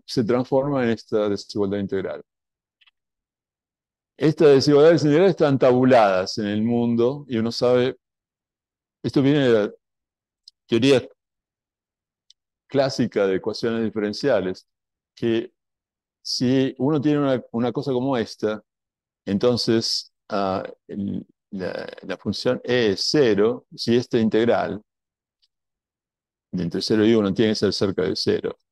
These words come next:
eh, es infinita. Es-, esto que aparece aquí, este R, phi teta, es lo que aparece aquí. Es simplemente que escribí E de S como R.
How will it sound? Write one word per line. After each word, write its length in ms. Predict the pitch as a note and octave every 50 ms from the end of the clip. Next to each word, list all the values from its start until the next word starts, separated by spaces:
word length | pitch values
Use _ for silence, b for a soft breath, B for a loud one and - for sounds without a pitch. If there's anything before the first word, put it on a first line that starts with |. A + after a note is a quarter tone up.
| _ _ _ _ _ _ _ _ _ _ _
eh, 400 | - G2+ G2 G2 F#2 F2+ F#2+ - _
es 240 | A2+ A2+ A2+ - -
infinita. 720 | A#2 A2 - - G2+ G2 F#2 F2 D#2+ - - - - - _ _ - _ _ _ _
Es-, 340 | A#2+ C3+ C3 - _ _ _
esto 240 | - B2+ - - C#3+
que 80 | A#2 A#2+
aparece 360 | G#2 A#2+ A#2 A#2+ - - A#2
aquí, 380 | G2+ _ - A#2+ A2 G#2 G2
este 280 | F#2 - _ - G#2 G2+ G#2+
R, 480 | A2+ A#2 A2+ G2 G2+ A2 A2 A2 G#2+ G2+
phi 180 | - - G#2+ F#2+
teta, 220 | - G#2+ G2 A2 G2
es 280 | A2 A2 - - - -
lo 140 | G2+ G2
que 100 | F2 -
aparece 360 | F2+ D#2+ F#2+ F#2 F#2+ - - F#2+
aquí. 180 | E2+ _ - _ _ _ _ _ _ _ _ _ _ _ _ _ _ _ _ _ _ _ _ _ _ _ _ _ _ _ _ _ _ _
Es 300 | F2+ F2 - - - -
simplemente 500 | - G#2+ G2+ G#2+ G#2+ A2 A2+ A2+ G#2 A2
que 300 | G2+ G2 F#2+ G2 - G2+
escribí 600 | - _ - G#2 G2+ G#2 G#2 G#2+ A2+ - - _ _ _ _ _ _ _ _ _ _ _ _ _ _ _
E 120 | - G#2+
de 200 | G#2+ G#2+ G#2+ G#2 A2
S 240 | A#2 - - A#2 -
como 280 | - G#2+ G2+ G2 F#2+
R. 380 | E2+ D#2 D#2 - - F#2 G2